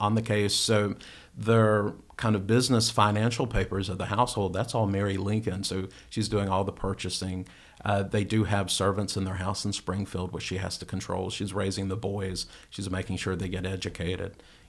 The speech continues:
You know, they send their oldest son, Robert, east,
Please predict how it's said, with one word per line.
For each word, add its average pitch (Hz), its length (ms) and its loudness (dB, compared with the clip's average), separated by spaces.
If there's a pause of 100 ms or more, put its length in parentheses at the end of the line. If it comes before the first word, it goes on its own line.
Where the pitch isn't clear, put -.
You 110 80 -4
know, 98 80 0
they 98 120 -2
send 95 300 -2
their 95 180 -2
oldest 95 340 -4
son, 92 220 -4
Robert, 95 460 -2
east, - 440 -8